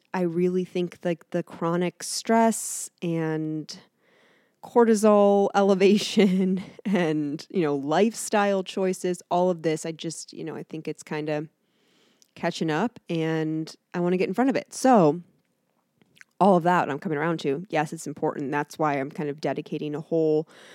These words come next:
update section on this. And I think hormone health for women in general is just, it, not, I think it is so important. And I don't know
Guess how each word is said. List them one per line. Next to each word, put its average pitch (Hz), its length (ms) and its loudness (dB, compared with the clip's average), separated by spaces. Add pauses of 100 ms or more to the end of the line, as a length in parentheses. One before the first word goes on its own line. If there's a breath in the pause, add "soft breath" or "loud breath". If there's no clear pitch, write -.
(260 loud breath)
update - 540 2
section - 520 -4
on 147 160 -2
this. 156 320 -2 (100)
And 196 220 2
I 170 60 0
think 165 240 -6
hormone 185 500 -2
health 190 600 -2
for 175 180 -4
women 170 360 -2
in 160 160 -6
general 175 420 -2
is 160 160 -8
just, - 320 -8 (1160 soft breath)
it, 202 160 0 (100)
not, 247 300 6
I 185 80 2
think 175 260 2
it - 160 -4 (120)
is 190 420 8
so 180 600 4
important. - 680 -6
And 165 160 -4
I 156 80 -2
don't 165 360 -2
know 151 680 -2